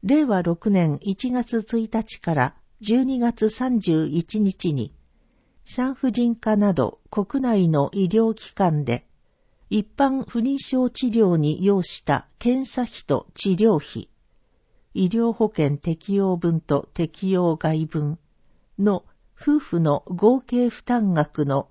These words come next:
二分の一で、一年度につき上限五万円。助成金を受け取れる期間は、一子につき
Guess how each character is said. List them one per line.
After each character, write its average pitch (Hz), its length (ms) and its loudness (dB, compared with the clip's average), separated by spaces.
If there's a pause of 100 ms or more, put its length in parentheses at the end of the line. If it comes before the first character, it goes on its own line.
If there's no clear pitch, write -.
二 175 180 2
分 220 300 0
の 196 140 0
一 175 340 -6
で、 - 180 -6 (840)
一 208 340 -2
年 262 240 0
度 165 120 0
に 151 160 -4
つ - 220 -16
き - 260 -6 (180)
上 208 360 2
限 185 400 0 (160)
五 170 200 2
万 185 360 0
円。 165 280 -2 (1200)
助 190 140 -2
成 233 240 -2
金 202 300 0
を 175 240 2
受 196 240 -2
け 214 40 -6
取 202 220 -2
れ 196 80 2
る 180 160 0
期 - 180 -20
間 180 320 -2
は、 123 200 -4 (280)
一 233 140 -2
子 - 300 -6
に 135 160 -4
つ - 200 -18
き - 240 -8